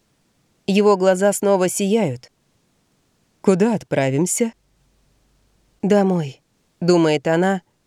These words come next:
хотя не может произнести это вслух. Ади бросает взгляд на небоскрёбы, что высятся по обе стороны дороги. «С которого вид лучше?» Спустя миг Люк улыбается, сверкнув зубами,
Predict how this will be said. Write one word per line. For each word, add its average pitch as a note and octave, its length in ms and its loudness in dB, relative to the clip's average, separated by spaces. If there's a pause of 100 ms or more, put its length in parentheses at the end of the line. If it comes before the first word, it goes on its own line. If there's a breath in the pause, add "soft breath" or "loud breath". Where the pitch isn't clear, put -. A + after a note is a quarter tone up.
(100)
хотя G#3 340 0
не F#3+ 140 0
может F3+ 300 -4
произнести D#3 520 -2
это D3+ 220 0
вслух. - 480 -8 (1000)
Ади F3+ 240 2
бросает F3 420 0
взгляд E3+ 360 0
на F3 60 0
небоскрёбы, E3+ 760 0 (340)
что - 240 -2
высятся F#3+ 400 -2
по F3+ 100 0
обе F3+ 240 0
стороны E3+ 380 0
дороги. D#3 560 -2 (1200)
«С - 100 -10
которого C4+ 440 0
вид F3+ 220 -2
лучше?» D#3 460 -6 (1160)
Спустя F3+ 560 -2
миг F#3+ 320 -2 (320)
Люк G#3 260 0
улыбается, G3 540 -2
сверкнув F3+ 460 -2
зубами, G#3 560 0